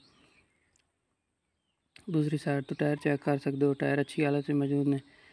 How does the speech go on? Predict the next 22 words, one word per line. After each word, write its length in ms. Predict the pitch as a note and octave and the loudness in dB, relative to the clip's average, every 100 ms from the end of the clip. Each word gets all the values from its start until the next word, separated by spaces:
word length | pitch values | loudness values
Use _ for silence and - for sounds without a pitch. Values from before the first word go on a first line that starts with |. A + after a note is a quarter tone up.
| _ _ | _ _
रिमां 220 | D3 C#3+ C#3 | 2 4 2
ते 80 | |
डेकोरेशन 600 | C3+ C3+ C#3 D3 C#3+ D3+ | 0 0 2 0 2 2
हुई 160 | D3 C#3 | 4 4
है 100 | C3+ | 2
माशाल्लाह। 480 | C3 B2+ C#3 C3 C#3 _ _ _ _ _ C#3 | 2 0 -4 -4 -6 _ _ _ _ _ 0
ते 60 | C3+ C3 C3 C#3 C#3+ | 2 4 2 2 0
एक 100 | C#3 | -2
सौ 100 | - - | -4 -6
सत्तर 320 | C3+ - D3+ | -6 -2 0
घंटा 280 | C#3+ C#3 C#3 | 2 2 0
चलिया 300 | C3+ C#3 C#3+ | -2 0 0
है 140 | C#3 - _ _ | 0 -6 _ _
टोटल, 360 | C#3+ C3 C#3+ C3 - - - _ _ | -2 0 -2 -2 -10 -20 -20 _ _
देख 200 | C#3 C3+ | 0 0
सकते 280 | C#3+ C3+ C3+ | -2 0 0
हो। 120 | C3+ - _ _ _ - _ _ _ _ - _ _ _ | 0 -6 _ _ _ -20 _ _ _ _ -20 _ _ _
मीटर 360 | E3 D3 C3+ C#3+ | -4 -2 0 -2
रीडिंग 340 | C#3 C#3 C#3+ | 0 2 2
तुहाडे 220 | C3+ C3+ C3+ | 2 0 0
सामने 340 | C#3 C#3+ | 2 4
है। 100 | D3+ | 4